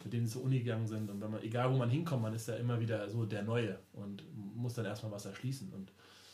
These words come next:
das ist natürlich als Sportler unglaublich einfach, weil du einfach die Leute hast, die da sitzen und die neben dir sitzen und du sagst, „Ey,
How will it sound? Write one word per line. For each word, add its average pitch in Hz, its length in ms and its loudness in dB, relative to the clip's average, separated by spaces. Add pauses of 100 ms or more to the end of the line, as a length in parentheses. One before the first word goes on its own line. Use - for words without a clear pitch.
(360)
das 110 120 -6
ist 117 100 0
natürlich 113 300 0
als 98 100 -4
Sportler 113 400 -2
unglaublich 110 400 -2
einfach, 104 360 -6
weil 98 100 -6
du 92 100 -4
einfach 104 200 -8
die 110 120 -8
Leute 104 320 -4
hast, - 240 -12
die 98 60 -12
da 98 140 -4
sitzen 107 360 -8
und 95 220 -6
die 98 300 -2
neben 101 220 -4
dir 98 180 -4
sitzen 98 320 -8
und 95 100 -4
du 95 80 -4
sagst, 98 220 -6
„Ey, 101 180 -10